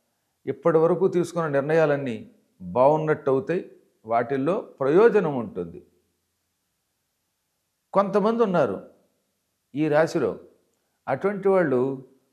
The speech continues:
తప్పుడు మార్గం ద్వారా ధనం సంపాదించాలని ప్రయత్నిస్తారు కొద్దిమంది, వాళ్ళకు మాత్రం ప్రమాదం. ఈ రాశిలో ఉన్న వాళ్ళకి ఈ సంవత్సరం నిజాయితీగా ఉంటే అభివృద్ధి ఉంది, తప్పుడు మార్గంలోకి వెడితే ప్రమాదం ఉన్నది.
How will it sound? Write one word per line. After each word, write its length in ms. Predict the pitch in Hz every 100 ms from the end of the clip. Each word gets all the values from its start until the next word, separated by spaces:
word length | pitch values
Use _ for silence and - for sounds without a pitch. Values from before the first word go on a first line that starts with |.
| _
తప్పుడు 340 | 165 - - 240
మార్గం 460 | 214 196 147 185
ద్వారా 280 | 165 170 160
ధనం 280 | 127 143 170
సంపాదించాలని 760 | 160 143 123 143 127 135 135 139
ప్రయత్నిస్తారు 640 | 120 123 127 120 139 143
కొద్దిమంది, 800 | 160 135 123 165 123 113 135 - _ _ _ -
వాళ్ళకు 380 | 156 160 156 135
మాత్రం 360 | 131 131 190
ప్రమాదం. 420 | 147 113 110 95 92 _ _ _ _ _ _ _ _ _ -
ఈ 140 | 131
రాశిలో 480 | 127 123 151 175 170
ఉన్న 120 | 156
వాళ్ళకి 420 | 147 151 180 165 151
ఈ 60 |
సంవత్సరం 720 | 147 131 139 143 - 147 165
నిజాయితీగా 720 | 123 123 151 170 165 160 151 147
ఉంటే 440 | 135 123 131 147
అభివృద్ధి 520 | 160 120 143 139 104
ఉంది, 800 | 127 120 113 123 160 196 202 - _ _ _ _ _ _ _ -
తప్పుడు 320 | 135 135 190
మార్గంలోకి 580 | 180 170 - 151 143 143
వెడితే 520 | 135 120 - 143 190
ప్రమాదం 640 | 214 - 127 120 107 113 170
ఉన్నది. 340 | 113 92 78